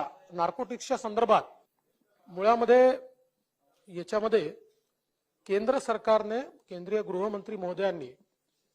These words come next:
राज्यांचे डीजी आणि गृहमंत्री यांची एक एकत्रित बैठक घेऊन त्याच्यामध्ये ड्रग्सच्या विरुद्ध आपल्याला एकत्रित लढाई लढावी लागेल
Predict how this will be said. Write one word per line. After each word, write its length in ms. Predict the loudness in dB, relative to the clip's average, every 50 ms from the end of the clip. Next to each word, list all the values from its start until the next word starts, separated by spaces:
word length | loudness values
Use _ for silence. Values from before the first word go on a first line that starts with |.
| _ _ -6
राज्यांचे 600 | -6 -6 -4 -4 -4 -6 -6 -6 -6 -6 -8 -8
डीजी 380 | -8 -8 -12 -12 -12 -12 -12 -14 -14 _ _ _ _ _ _ _ _ _ _ _ _
आणि 360 | -10 -8 -6 -6 -6 -8 -10 -14 -10
गृहमंत्री 580 | -6 -4 -2 -2 -2 -2 -4 -8 -10 -14 -18 -20 -20 _ _ _ _ _ _ _ _ _ _ _ _
यांची 280 | -12 -12 -12 -10 -8 -8
एक 120 | -8 -8
एकत्रित 400 | -8 -6 -6 -6 -6 -8 -12 -14 -10 -8
बैठक 300 | -6 -6 -6 -6 -8 -8
घेऊन 320 | -4 0 0 0 0 -2 -6 -14 _ _ _ _ _ _ _ _ _ _ _
त्याच्यामध्ये 600 | -18 -12 -6 -2 -2 -2 0 2 4 6 6 6 4 2 -2 -16 _ _ _ _ _
ड्रग्सच्या 580 | -20 -10 -2 2 2 2 2 0 -2 2 2 2
विरुद्ध 360 | 2 2 -2 -6 0 4 6
आपल्याला 520 | 6 6 4 2 -4 -6 -4 0 2 2 0 0
एकत्रित 380 | -2 -6 -6 -6 -6 -8 -14 -8 -4
लढाई 260 | -2 0 2 2 2
लढावी 300 | 4 4 4 4 4 4
लागेल 420 | 2 2 2 0 -2 -2 -6 -12